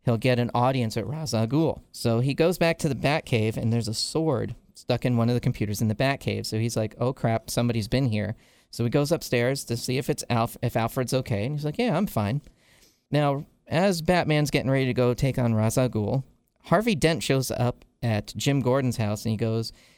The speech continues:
"You know, the Joker was innocent. You were there in the alley. You stopped Batman from killing him, but, uh, there's a game going on. How much longer do you want to play it?"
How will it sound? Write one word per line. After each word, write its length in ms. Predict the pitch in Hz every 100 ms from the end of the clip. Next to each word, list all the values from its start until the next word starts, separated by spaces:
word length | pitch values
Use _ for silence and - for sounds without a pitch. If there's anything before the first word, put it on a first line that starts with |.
| _
"You 120 | 135
know, 260 | 143 143 143
the 100 | 131
Joker 340 | 107 202 226
was 180 | 175 139
innocent. 600 | 135 135 139 117 110 110
You 100 | 117
were 100 | 143
there 180 | 147 139
in 80 | 135
the 120 | 101
alley. 300 | 113 107 113
You 160 | 117 117
stopped 300 | - 151 -
Batman 360 | 139 131 127
from 160 | 120 120
killing 360 | - 135 131 117
him, 280 | 107 104 - _ _ _ _
but, 440 | 127 120 - - - _
uh, 300 | 113 110 117
there's 300 | 117 135 143
a 60 | 123
game 380 | 127 143 170 190
going 340 | 135 117 110
on. 320 | 104 101 127 - _ _ _
How 120 | 135
much 220 | 175 170
longer 260 | 143 131 131
do 120 | 117
you 100 | 120
want 240 | 123 117 113
to 160 | -
play 280 | - 143 139
it?" 160 | 107